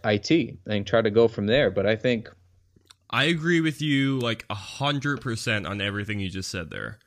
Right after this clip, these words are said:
Speaker 2: The only caveat to this whole thing is the, you know, all right, it's not a championship or bust league.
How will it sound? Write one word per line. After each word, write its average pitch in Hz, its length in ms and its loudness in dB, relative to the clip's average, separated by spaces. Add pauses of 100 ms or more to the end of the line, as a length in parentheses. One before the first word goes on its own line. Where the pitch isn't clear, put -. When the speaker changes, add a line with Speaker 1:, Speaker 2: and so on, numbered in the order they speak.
(260)
Speaker 2:
The 117 200 0
only 156 320 2
caveat 120 580 0
to 113 100 -4
this 104 140 -4
whole 104 160 -4
thing 92 320 -6
is 104 720 -2 (960)
the, 135 720 6 (220)
you 143 220 2
know, 127 100 2 (400)
all 151 80 4
right, 107 120 0 (1040)
it's 143 200 2
not 170 320 4
a 139 240 4
championship 117 600 0
or 107 80 -2
bust 90 320 -6
league. 71 380 -8